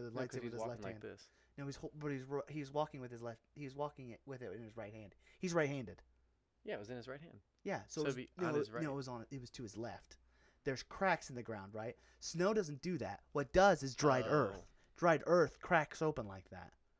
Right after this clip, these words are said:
Speaker 1: So what he's in is he's in the, the, remember the previous trailer where she j-, she's in the desert and she jumps
Speaker 2: Oh, and she jumps over
Speaker 1: and he, she
Speaker 2: the
Speaker 1: jumps his, uh,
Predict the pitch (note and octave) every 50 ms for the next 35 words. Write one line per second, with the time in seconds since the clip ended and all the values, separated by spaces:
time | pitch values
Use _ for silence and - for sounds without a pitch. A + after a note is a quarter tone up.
0 | _ _ _ _ _ _ _ - - - _ - - D#3+ C#3+ D3 D3+ C#3 D#3 C#3+
1 | - - - E3+ G#3 A#3 G#3+ D#3 C3 A#2+ A#2 B2 C3 - _ _ _ _ _ _
2 | _ - - _ _ - - D3 C3+ D3 E3+ D#3+ D#3+ E3 D3+ C3 A#2+ _ _ _
3 | _ - D3 B2 - - - E3 F3 F#3 F#3 D#3 C#3 - - - F3+ F#3+ F#3+ F3
4 | G3 G3 - - - G3+ F#3+ G3+ G3+ G3+ F#3+ D#3 D#3 C#3+ - E3 D#3+ C#3 B2 -
5 | - - B2+ - - - - D#3 D3+ E3+ E3+ C#3+ C3 B2 D3+ D3 D3 D#3 F3 E3+
6 | - D3+ C#3 - D#3 D3 B2+ A#2+ F#3 F#3+ F#3 F3 D#3+ D3+ C#3 - C#3+ C3 C#3+ C#3
7 | C3 C#3+ C#3 C3 C3 B2+ - - A#2+ A#2 A2+ A2+ A2 - - - D3+ E3 E3+ E3+
8 | E3 - - D#3+ D3+ C#3+ C#3 C#3+ C3 B2 A#2+